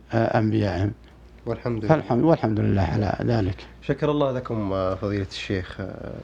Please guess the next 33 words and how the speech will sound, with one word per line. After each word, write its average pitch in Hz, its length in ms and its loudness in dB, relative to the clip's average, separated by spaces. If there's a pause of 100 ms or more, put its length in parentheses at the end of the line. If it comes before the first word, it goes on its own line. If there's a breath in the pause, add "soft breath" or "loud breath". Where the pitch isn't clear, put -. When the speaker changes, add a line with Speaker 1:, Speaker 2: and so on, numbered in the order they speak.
Speaker 2:
ما 98 100 -6
بينتم. 98 560 -4
أيها 120 180 6
الإخوة 127 340 0
المستمعون 127 560 2
الكرام، 131 500 0 (640 loud breath)
آه، 117 180 2
كان 127 320 0
ضيفنا 117 460 0
في 104 280 0
هذا 104 220 0
اللقاء 101 420 -2
فضيلة 101 480 -2
الشيخ 101 360 -4
صالح 98 480 -2
بن 92 160 -6
عبد 90 160 -6
الرحمن 95 380 -4
الأطرم، 92 560 -2 (680 loud breath)
عضو 110 200 0
هيئة 110 360 0
كبار 98 460 0
العلماء، 95 580 0
الذي 98 520 -2
بين، 95 680 0 (540 loud breath)
آه، - 580 0
وشرح 110 720 -2 (300)
هذا 92 220 0
الحديث 98 640 -4
العظيم 98 420 -2
من 92 320 -2
حديث 95 640 -2
باب، 95 440 0